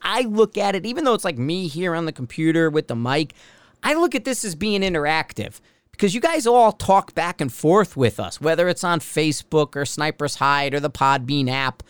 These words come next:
you know, or even in person when we run into you. There's always some kind of interaction. Um, you know, and I throw out some things to make you think, you know, like, what do you think is the most contrived piece of kit that these guys promote?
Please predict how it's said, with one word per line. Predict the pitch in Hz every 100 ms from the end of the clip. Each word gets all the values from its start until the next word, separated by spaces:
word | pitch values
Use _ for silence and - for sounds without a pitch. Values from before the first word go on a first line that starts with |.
| _ _ _ _
you | 160 175
know, | 165
or | 180 208
even | 254 262
in | 240
person | - 247 262 208 170
when | 151
we | 147
run | 147 143
into | 151 175 -
you. | 117 101 113
There's | 139 170 -
always | - 254 254 247 220
some | 226 220
kind | 220 202
of | 180
interaction. | 196 175 170 180 - - 180 175 - - - -
Um, | 170 180 196
you | 285
know, | 202 202
and | 214
I |
throw | 226 - 254
out | 269 262
some | - - 233
things | - 220 226 220 -
to |
make | 226 220 -
you | 202
think, | - 269 156 90 -
you | 139
know, | 151 151 170
like, | 165 151 139
what | 156 170
do | 196
you | 190
think | - 196 180
is | 180
the | 151
most | 165 170 -
contrived | 156 - 156 160 147
piece | - 160 -
of | 143
kit | - 165 147 -
that | 135 117
these | 139 131
guys | - 131 127
promote? | - 151 151 160 107